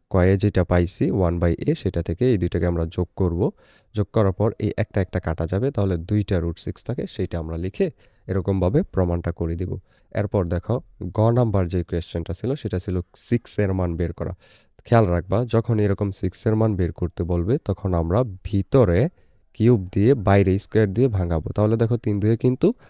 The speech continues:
ছয় হয়ে যায়। তারপর এটাকে এরকমভাবে ভাঙানোর পর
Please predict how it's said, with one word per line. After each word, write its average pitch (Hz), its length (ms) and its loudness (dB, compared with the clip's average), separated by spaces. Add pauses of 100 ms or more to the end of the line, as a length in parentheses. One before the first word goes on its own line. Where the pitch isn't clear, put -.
(140)
ছয় 110 240 6
হয়ে 85 200 2
যায়। - 200 -4 (460)
তারপর 104 360 0 (120)
এটাকে 113 500 0
এরকমভাবে 98 480 0
ভাঙানোর 95 500 -2
পর 92 380 -2